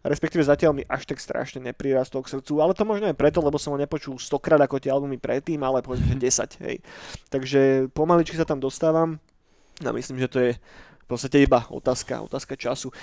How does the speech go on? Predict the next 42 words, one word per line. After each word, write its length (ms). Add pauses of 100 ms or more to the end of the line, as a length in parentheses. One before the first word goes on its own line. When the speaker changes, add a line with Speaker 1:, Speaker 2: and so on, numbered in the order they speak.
Speaker 1:
Ak 120
by 100
som 180
mal 100
vy-, 460
vybrať 360
nejaké 280
obľúbené 480
tracky 320
z 100
toho 160
albumu, 320
tak 220
to 80
je 100
The 220
Hive 480 (300)
a 100
Signals 640
in 260
the 120
Night. 520 (200)
Speaker 2:
Mhm. 640
Speaker 1:
Vyskúšajte. 720 (220)
Ty 120
si 220
počúval 400
nového 260
Waveshapera? 560
Speaker 2:
Mhm. 420
Speaker 1:
A 80
čo 200
hovoríš? 240
Speaker 2:
Dobre. 360 (120)
Speaker 1:
Dobre. 360 (440)
Speaker 2:
A 80
dokonca 380
dal 280
aj 100 (100)
remix 540
tomuto. 480 (1040)
Cloud. 520